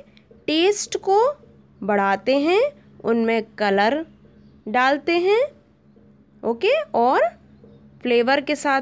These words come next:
में स्मेल भी डालते हैं, स्मेल, अच्छी खुशबू भी आती है मसालों को डालने से। ओके, तो आप सभी ये मीनिंग्स लर्न करिएगा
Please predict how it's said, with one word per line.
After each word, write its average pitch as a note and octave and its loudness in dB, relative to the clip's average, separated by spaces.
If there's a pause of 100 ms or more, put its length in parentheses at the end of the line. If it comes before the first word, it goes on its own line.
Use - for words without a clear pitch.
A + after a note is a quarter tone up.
में F#4 0
स्मेल C#4 0
भी B3+ -2
डालते F#3 -2
हैं, G3 -2
स्मेल, G3+ -4
अच्छी G#3 -6
खुशबू B3 -4
भी A#3+ 0
आती F#3+ -2
है F#3+ -2
मसालों F#3 -4
को F#3 -4
डालने F3+ -6
से। F#3+ -14 (2250)
ओके, E4 -2 (1600)
तो G3+ -8
आप G#3 -2
सभी C4+ 0 (880)
ये G#3 0
मीनिंग्स A3+ 0
लर्न B3+ 0
करिएगा C#4+ 0